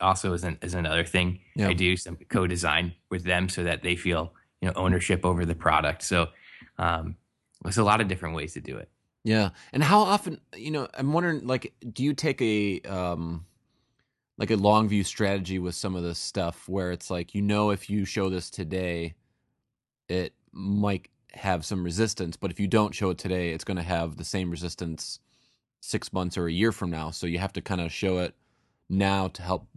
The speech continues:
Speaker 2: build the acceptance later on, maybe.
Speaker 1: Yeah, I, I kind of, yeah, there's, there's two kind of,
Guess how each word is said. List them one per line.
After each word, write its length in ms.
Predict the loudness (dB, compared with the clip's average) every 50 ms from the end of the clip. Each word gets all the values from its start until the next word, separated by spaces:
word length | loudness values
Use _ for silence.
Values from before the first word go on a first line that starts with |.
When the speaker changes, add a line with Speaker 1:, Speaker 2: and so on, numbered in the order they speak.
| -16 -12 -4
Speaker 2:
build 380 | 0 2 2 4 2 2 0 0
the 100 | -2 -2
acceptance 840 | -2 -4 -2 -2 -2 -2 -2 -4 -6 -6 -6 -6 -8 -10 -12 -12 _ _ _ -10
later 380 | -4 -2 -2 -2 -2 -4 -6
on, 320 | -6 -8 -8 -10 -12 -16 _ _ _ _ _ _ _ -16
maybe. 320 | -12 -12 -10 -10 -12 -14 _ _ _ _ _ _ _ _ _ _ _ _ _ _ _ _ _ 2
Speaker 1:
Yeah, 160 | 4 4 4
I, 280 | 4 2 0 -2 -4 -2 0
I 140 | 0 0 2
kind 240 | 2 0 0 0 0
of, 100 | -2 -6 -10 _ _ _
yeah, 140 | -8 -6 -4
there's, 180 | -4 -4 -4 -2
there's 180 | -4 -4 -4
two 180 | 0 2 2 2
kind 200 | 4 2 2 2
of, 320 | 0 -2 -6 -8 -12 -18